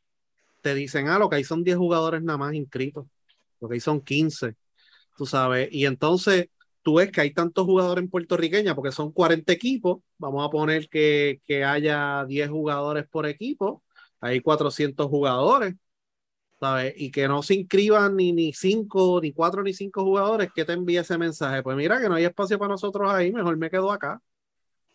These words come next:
tú sabes. Y entonces, pues, y los New York Ricans, pues, no le dan tanta prioridad al B C N. Y entonces,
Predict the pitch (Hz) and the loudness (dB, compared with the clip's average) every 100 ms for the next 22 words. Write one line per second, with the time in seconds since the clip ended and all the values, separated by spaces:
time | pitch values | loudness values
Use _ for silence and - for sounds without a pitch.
0 | _ 151 151 135 120 113 110 113 131 160 | _ -6 -2 0 0 -2 -6 -6 -6 -6
1 | 131 127 123 120 135 202 226 180 147 135 | -4 0 0 0 -2 0 0 2 2 2
2 | 123 123 117 113 117 117 123 131 135 139 | 2 0 -2 -4 -4 -4 -2 -2 0 0
3 | 143 180 277 294 240 240 320 381 339 - | 2 2 2 -2 0 0 0 -2 -6 -10
4 | _ _ _ _ 156 165 185 226 226 220 | _ _ _ _ -2 2 4 4 2 0
5 | 208 202 202 185 180 170 165 160 156 - | -2 -2 -2 0 0 2 0 0 -2 -2
6 | 147 127 123 123 117 139 208 | -4 -4 -4 -6 -6 -4 -4